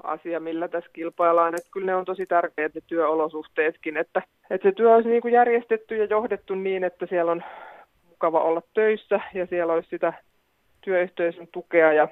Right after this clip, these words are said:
mahdollisesti sit niinku yhteisvastaanotto, missä voitaisiin tehdä yhteistyötä ja, ö, saada tukea kollegoilta. Ja sitten, että ne päivystysjärjestelyt olisi sellaiset järkevät ja joustavat ja,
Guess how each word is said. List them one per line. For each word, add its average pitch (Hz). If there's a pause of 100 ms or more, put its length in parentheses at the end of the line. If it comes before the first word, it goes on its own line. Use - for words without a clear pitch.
(580)
mahdollisesti 180
sit 175
niinku 165
yhteisvastaanotto, 170 (120)
missä 156
voitaisiin 151 (960)
tehdä - (120)
yhteistyötä 156
ja, 160 (200)
ö, 156 (380)
saada 170 (120)
tukea 175 (300)
kollegoilta. 202 (920)
Ja 180
sitten, 185
että 226
ne 233
päivystysjärjestelyt 190
olisi 165
sellaiset 160
järkevät 160
ja 160
joustavat 151
ja, 156